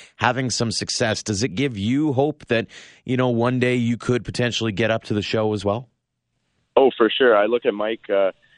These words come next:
Speaker 2: he's been a big role model, not just for me, but for the whole country as well. I mean, uh, him, Rietsma, having guys like that out of your country, getting drafted as high as they have, and Mike making the show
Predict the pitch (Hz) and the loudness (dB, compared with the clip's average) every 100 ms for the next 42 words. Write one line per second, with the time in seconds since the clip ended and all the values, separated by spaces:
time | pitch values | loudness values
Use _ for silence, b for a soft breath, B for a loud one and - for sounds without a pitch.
0 | b 117 117 143 113 95 - 123 104 104 | b -12 0 2 2 0 0 0 2 0
1 | 113 113 113 107 113 120 107 107 98 107 | 2 2 2 0 -2 -2 -8 -8 -8 -8
2 | 104 95 104 98 107 98 - 101 - 101 | -8 -6 -6 -4 -6 -6 -8 -10 -8 -8
3 | 90 92 104 101 95 92 92 b b b | -2 2 4 4 0 -8 -12 b b b
4 | b b b - 107 101 92 117 135 131 | b b b 0 4 4 2 -2 -4 -4
5 | 110 113 120 127 120 113 120 104 104 107 | -6 -8 -8 -4 -4 -2 -4 -2 -4 -2
6 | 113 - 98 107 101 98 98 - 98 98 | -8 -4 -2 -2 -2 -4 -8 -8 -10 -8
7 | 107 104 95 101 95 95 92 98 110 98 | -8 -6 -4 -4 0 2 2 2 0 -2
8 | - 95 92 92 92 104 104 92 _ b | 2 2 2 2 2 2 0 -14 _ b
9 | b - 113 120 - 110 110 123 113 107 | b -2 2 2 2 -6 -4 -6 -6 -8
10 | 82 95 - 101 110 | -6 -6 2 2 2